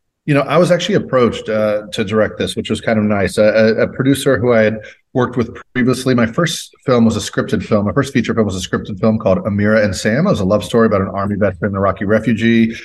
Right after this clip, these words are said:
set in New York City. And one of the financiers on that film was a guy named Peter Soboloff. And Peter Soboloff is a lifelong Yankee fan. He has connections to the Bear family. Uh, and during the summer of eighteen, two thousand eighteen, I was actually approached by him. Uh, he had just been,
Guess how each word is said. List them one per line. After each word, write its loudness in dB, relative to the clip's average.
set -2
in -6
New 2
York -2
City. 0
And 2
one 4
of 4
the 0
financiers 2
on 0
that 0
film 0
was -4
a -10
guy 2
named -2
Peter 2
Soboloff. 2
And -4
Peter 0
Soboloff 2
is -4
a -2
lifelong 0
Yankee 0
fan. -2
He -6
has 0
connections 0
to -4
the 2
Bear 2
family. 0
Uh, 2
and 4
during 2
the 2
summer 0
of 0
eighteen, -2
two -4
thousand 0
eighteen, -2
I 0
was 0
actually -2
approached -2
by 2
him. 0
Uh, 0
he 0
had 4
just -2
been, 2